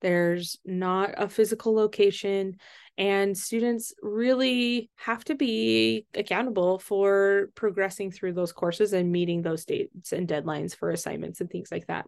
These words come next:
Those are two that are pretty straightforward. There's some different options, though, that combine in-person elements and online elements.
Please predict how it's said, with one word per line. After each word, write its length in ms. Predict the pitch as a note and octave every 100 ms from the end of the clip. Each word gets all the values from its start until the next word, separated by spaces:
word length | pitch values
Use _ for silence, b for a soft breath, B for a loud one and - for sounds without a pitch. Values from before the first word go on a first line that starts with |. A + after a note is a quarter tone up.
| -
Those 260 | C4 F4
are 160 | G#4 F4+ B3 - -
two 260 | - B3+
that 140 | B3+ A#3
are 100 | G3+
pretty 260 | - G#3
straightforward. 800 | G3+ - F#3 - F3 F3 G3 A#3 B3 _ -
There's 440 | B3+ C#4 C#4+ C4 -
some 400 | - - C#4+ C#4
different 400 | C4+ E4 A4+ A4 -
options, 720 | G3+ G3+ C#4 D4 D4+ D4 -
though, 360 | B3 C4 C#4
that 260 | A#3 A3 -
combine 1000 | - G3+ F#3+ F3 F#3 F3+ F#3+ A3 B3 C4 - _ _ _ -
in-person 500 | G#3+ A3 A#3 A#3 A3
elements 500 | G3+ G3+ G3 F#3 -
and 140 | G3 -
online 420 | F3 F3+ F3+ F3
elements. 560 | F3 F3 F3+ G#3 A3+